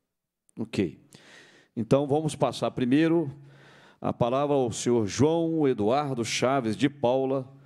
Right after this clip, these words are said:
diretor central de gestão da Força de Trabalho da Secretaria de Estado de Planejamento e Gestão,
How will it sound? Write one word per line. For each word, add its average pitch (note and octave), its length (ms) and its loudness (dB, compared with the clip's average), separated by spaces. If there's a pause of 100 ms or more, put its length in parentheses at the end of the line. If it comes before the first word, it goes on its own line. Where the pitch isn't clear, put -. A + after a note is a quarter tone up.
(440)
diretor C#3+ 640 0
central D3 680 0
de - 80 -8
gestão C3+ 440 0
da C3 140 0
Força F3 400 2
de A2 80 -12
Trabalho A#2+ 400 0
da B2+ 100 0
Secretaria C3 400 -2
de A2 80 -8
Estado C3 300 -2
de - 40 -16
Planejamento A#2+ 760 0
e - 20 -2
Gestão, A2+ 540 -2